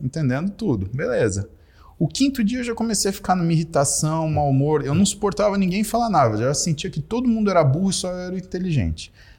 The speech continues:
Aí eu comecei a ficar preocupado. Eu falei, "Cara, o mundo é burro e eu sou inteligente? Porra, o professor pica das galáxias é burro? Não é possível. Isso daqui tá errado." Na sexta-feira eu tomei esta vigília e fui treinar. Liguei pra um paciente meu, que hoje é meu amigo, né?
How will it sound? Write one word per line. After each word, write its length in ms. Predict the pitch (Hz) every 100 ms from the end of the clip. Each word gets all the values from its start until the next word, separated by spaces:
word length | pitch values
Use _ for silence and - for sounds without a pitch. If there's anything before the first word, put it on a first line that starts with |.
| -
Aí 160 | -
eu 60 | 180
comecei 400 | 185 185 180 185
a 20 |
ficar 160 | 170 -
preocupado. 520 | - - - 165 123
Eu 20 |
falei, 200 | 120 -
"Cara, 280 | - 170 147
o 20 |
mundo 300 | 156 185 175
é 40 | 120
burro 400 | 107 143 160 123
e 60 |
eu 80 | 143
sou 160 | 156 127
inteligente? 720 | 120 107 95 117 147 - - _ _ _ _ _ _ _ _ _
Porra, 160 | - 135
o 40 | 113
professor 640 | 143 - 151 - 156 180
pica 340 | - 180 -
das 180 | 151 131
galáxias 540 | - 120 120 143 - 135
é 60 |
burro? 500 | 113 101 131 185 104 - _ _ _ _ _ _ _ _ -
Não 180 | 107 185
é 20 |
possível. 500 | - - 87 76 71 69 -
Isso 140 | -
daqui 220 | - 143
tá 140 | 208 208
errado." 380 | 147 110 - -
Na 100 | -
sexta-feira 600 | 147 175 - 170 - 143
eu 20 |
tomei 300 | 139 147 120
esta 240 | 107 - 120
vigília 320 | 135 131 131
e 40 |
fui 160 | 139 147
treinar. 400 | 135 156 131 82 - - - - - - - -
Liguei 180 | - 113
pra 100 | 139
um 40 | 147
paciente 440 | 135 - 123 113
meu, 160 | 110 147
que 80 |
hoje 120 | 202 233
é 20 |
meu 140 | 208
amigo, 320 | 160 101 87
né? 200 | 85 101